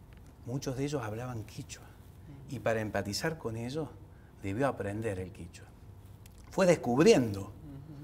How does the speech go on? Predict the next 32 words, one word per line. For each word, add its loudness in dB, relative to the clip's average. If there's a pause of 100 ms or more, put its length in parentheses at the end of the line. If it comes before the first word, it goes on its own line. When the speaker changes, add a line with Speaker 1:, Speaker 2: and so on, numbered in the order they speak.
(280)
Speaker 1:
ese -2
país, 6
como -4
decía 0
recién, -2
dentro 2
del -4
país, -4 (720)
y -4
empezó 0 (540)
a 6
ver 4 (580)
de -6
que 0
realmente 2 (440)
había 6
una 0
riqueza 0
y -2
un -2
bagaje 2
cultural 0 (220)
que -2
debía, 2 (580)
eh, -4
de 0
alguna 2
forma, 0 (260)
quedar 4
retratado. -4 (300)
Y 2
es, 2